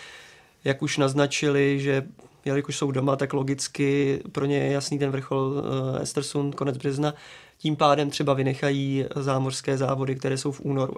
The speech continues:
A tuhle taktiku můžou zvolit i další a může to být navázáno i v průběhu toho ročníku na to, jak budou úspěšní, jestli už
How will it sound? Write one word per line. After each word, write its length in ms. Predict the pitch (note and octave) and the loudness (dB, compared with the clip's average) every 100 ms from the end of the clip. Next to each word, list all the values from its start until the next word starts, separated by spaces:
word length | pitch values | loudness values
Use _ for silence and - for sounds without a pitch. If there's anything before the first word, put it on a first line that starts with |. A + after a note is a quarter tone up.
| - | 0
A 220 | D#3 D#3+ | 2 2
tuhle 380 | - - F3 E3+ | -2 0 2 4
taktiku 440 | D3+ - D3+ D#3+ | 2 0 -4 -2
můžou 580 | D#3 D3+ D3+ D3+ D3 D3 | 0 2 2 2 2 0
zvolit 320 | C#3+ C#3+ D3 | 0 0 0
i 60 | D3 | 0
další 520 | C3+ C3+ - D3+ D3+ - - - - - | 0 0 -2 -4 -6 -10 -20 -20 -8 4
a 320 | C#3 C3 C3+ | 6 8 6
může 320 | C3+ C#3+ C#3 | 2 0 0
to 140 | D3 D3 | 0 2
být 180 | D3 | 2
navázáno 540 | D3 C3+ C#3 C#3 C#3 C#3+ | 2 4 4 4 4 4
i 40 | |
v 60 | C#3+ | 0
průběhu 680 | - C#3+ D3 D3 D3 C#3+ C#3+ - | -2 0 4 4 4 2 0 -6
toho 160 | - D3+ | -4 2
ročníku 520 | C#3+ C#3+ D3+ C#3+ C#3+ | 2 2 0 0 2
na 100 | C#3 | 0
to, 340 | C3+ C#3+ C#3 C#3 | 2 2 4 4
jak 200 | C#3+ C#3 | 2 0
budou 280 | C#3+ C#3+ D3 | 0 2 2
úspěšní, 800 | C#3+ - D3+ C#3+ D3+ D3 C#3+ C#3+ | 2 0 0 0 0 2 2 0
jestli 240 | C#3 - | 0 -2
už 160 | C#3+ | -2